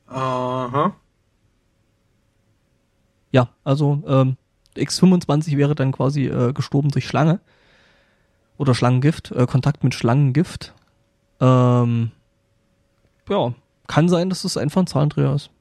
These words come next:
Speaker 2: Was, glaub ich, auch so ungefähr in dem Artikel steht. Ähm.
Speaker 1: Mhm. Ja.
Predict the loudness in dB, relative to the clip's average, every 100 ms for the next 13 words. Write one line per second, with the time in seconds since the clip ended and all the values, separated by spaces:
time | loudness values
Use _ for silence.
0 | _ _ _ _ _ _ _ _ _ _
1 | _ _ _ _ _ _ -4 -4 0 0
2 | 2 -2 -4 -2 -2 0 0 0 0 0
3 | 0 2 2 0 -4 -4 -4 -6 -10 -12
4 | _ _ _ _ _ _ -4 -2 -2 -6
5 | -10 _ _ _ _ _ _ _ _ _
6 | _ _ _ _ _ _ _ _ _ _
7 | _ _ _ _ _ _ _ _ _ _
8 | _ _ _ _ _ _ _ _ _ _
9 | _ -4 -4 -2 -2 -2 -6 _ _ _
10 | _ _ _ _ _ _ _ _ _ _
11 | _ _ _ _ _ _ _ _ _ _
12 | _ _ _ _ -4 -4